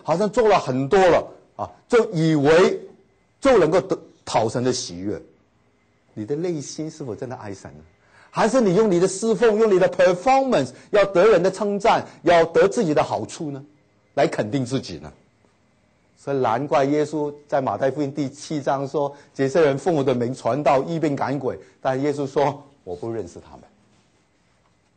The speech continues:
他们的心是否真的从心里面要遵循天父的旨意呢？还是只是为了自己的一个的成就感，自己的一个 ambition，自己的一个的山头呢？啊，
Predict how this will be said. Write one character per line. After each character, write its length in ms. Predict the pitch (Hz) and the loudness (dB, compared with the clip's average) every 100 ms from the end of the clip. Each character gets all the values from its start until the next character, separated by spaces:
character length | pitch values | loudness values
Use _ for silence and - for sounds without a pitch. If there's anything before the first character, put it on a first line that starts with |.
| _ | _
他 160 | - | -14
们 80 | 165 | -10
的 60 | 143 | -10
心 240 | 139 175 | -10 -10
是 200 | 165 - | -10 -10
否 160 | 160 110 | -10 -10
真 360 | - - 196 180 | -10 -10 -8 -6
的 80 | |
从 160 | 151 123 | -8 -8
心 300 | 127 - 156 | -12 -10 -10
里 80 | 101 | -8
面 180 | 120 120 - _ | -8 -10 -16 _
要 100 | 127 | -14
遵 240 | 110 - 131 | -12 -10 -12
循 160 | 107 | -12
天 240 | 90 131 110 | -16 -14 -14
父 100 | 95 | -14
的 120 | 85 | -16
旨 200 | - 73 | -18 -20
意 140 | 73 | -20
呢？ 100 | 73 76 _ _ _ | -20 -20 _ _ _
还 240 | - 120 143 | -14 -8 -8
是 100 | 165 | -8
只 200 | - 107 | -10 -8
是 160 | 131 - - | -8 -8 -10
为 180 | 147 165 | -2 0
了 80 | 139 | -2
自 280 | 127 - 196 | -4 -6 -6
己 220 | - 107 | -6 -10
的 160 | 104 - - | -10 -10 -10
一 100 | 175 | -8
个 140 | 127 | -8
的 140 | 113 | -8
成 240 | 104 117 117 | -10 -12 -10
就 160 | 156 | -8
感， 240 | 117 - - _ _ _ _ | -10 -14 -20 _ _ _ _
自 220 | - 208 | -6 -6
己 120 | 131 | -4
的 160 | 117 143 | -4 -2
一 40 | |
个 100 | 143 | -2
ambition， 640 | - 104 104 151 147 117 82 _ _ _ | -6 -10 -8 -8 -8 -12 -14 _ _ _
自 200 | - 233 | -6 -2
己 140 | 214 117 | -2 -4
的 100 | 143 | -6
一 160 | 156 | -6
个 160 | 165 135 | -6 -6
的 240 | 117 113 - _ _ _ | -4 -6 -8 _ _ _
山 320 | - 208 147 | -10 -8 -6
头 240 | - 87 98 | -8 -12 -14
呢？ 120 | 113 _ _ _ _ _ _ _ | -16 _ _ _ _ _ _ _
啊， 120 | - | -20